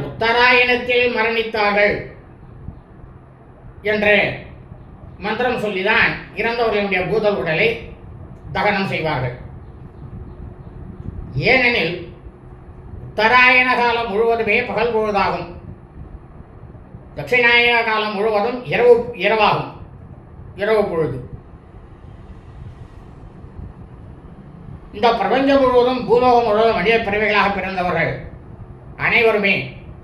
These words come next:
பகல் பொழுதில் மட்டும்தான் மரணிக்க வேண்டும். அப்படி மரணம் அடைந்தால் உத்தராயணத்தில்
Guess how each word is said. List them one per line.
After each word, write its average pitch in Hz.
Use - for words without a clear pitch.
பகல் 220
பொழுதில் 233
மட்டும்தான் 226
மரணிக்க 208
வேண்டும். 156
அப்படி 214
மரணம் 226
அடைந்தால் 185
உத்தராயணத்தில் 247